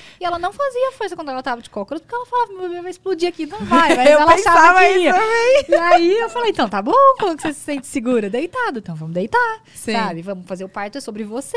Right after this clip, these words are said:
Speaker 1: é sobre você tá se sentindo bem. Se eu precisar que você faça alguma posição, tipo, de urgência, alguma coisa", porque às vezes, né, na urgência você precisa de alguma ajuda ali, mas
Speaker 2: Uhum.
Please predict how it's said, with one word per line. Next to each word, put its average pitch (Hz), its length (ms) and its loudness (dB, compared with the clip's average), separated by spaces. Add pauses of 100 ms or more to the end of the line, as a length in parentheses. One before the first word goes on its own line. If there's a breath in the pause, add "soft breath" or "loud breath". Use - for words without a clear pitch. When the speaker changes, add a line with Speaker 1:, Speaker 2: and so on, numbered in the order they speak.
(120)
Speaker 1:
é 359 80 -4
sobre 190 240 -14
você 180 260 -14
tá 190 120 -12
se - 160 -18
sentindo 254 240 -10
bem. 359 260 -6
Se 240 220 -8
eu 294 100 0
precisar 185 480 -6
que 185 120 -14
você 190 180 -12
faça 190 220 -6
alguma 185 180 -10
posição, 180 560 -6
tipo, 185 200 -12
de 175 100 -4
urgência, 180 560 -2
alguma 180 180 -12
coisa", 190 260 -14
porque - 120 -8
às 269 80 -6
vezes, 330 180 -4
né, 254 200 -8
na 226 100 -6
urgência 180 420 -8
você 214 80 -12
precisa 220 260 -8
de 208 80 -2
alguma 214 260 -2
ajuda 220 320 -6
ali, 247 160 -10
mas 175 140 -14
Speaker 2:
Uhum. 190 460 -12